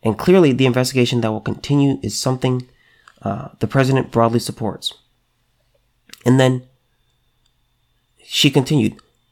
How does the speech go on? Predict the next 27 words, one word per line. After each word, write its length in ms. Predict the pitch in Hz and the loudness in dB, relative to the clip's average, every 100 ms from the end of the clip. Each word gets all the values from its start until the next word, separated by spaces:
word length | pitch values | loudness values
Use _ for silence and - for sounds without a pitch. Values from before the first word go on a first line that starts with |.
| _ _ | _ _
"As 180 | 139 135 | 2 2
a 60 | 123 | 2
human 320 | 123 170 143 | 4 6 6
being, 400 | 165 269 226 - | 6 4 4 0
as 180 | 135 127 | -2 -2
a 40 | |
pre-, 260 | 123 - 180 - | -6 -6 -6 -4
as 220 | 110 - _ - | -4 -6 _ -12
a 40 | - | -4
president, 520 | - 202 135 123 - _ _ _ _ - | 2 4 4 0 -4 _ _ _ _ -2
as 100 | 127 | 2
somebody 320 | 170 165 156 | 4 4 4
who 200 | 139 147 | 2 2
has 160 | 123 127 | 2 0
overseen 580 | 147 147 135 - 139 117 | 0 0 -2 0 0 0
loss 380 | 117 131 117 - | 0 0 0 -2
in 140 | 120 | -4
a 20 | |
variety 300 | 107 123 120 | 0 0 0
of 60 | 110 | -2
scenarios, 500 | 120 123 127 110 - - _ _ - | -2 -2 -2 -4 -8 -18 _ _ 2
both 220 | 143 131 | 2 4
as 160 | 123 117 | 0 2
a 60 | |
leader 260 | 120 120 104 | 4 2 0
and 280 | - 131 - | 0 0 0
personally, 640 | - 196 - - - - | 0 0 0 -12 -16 -20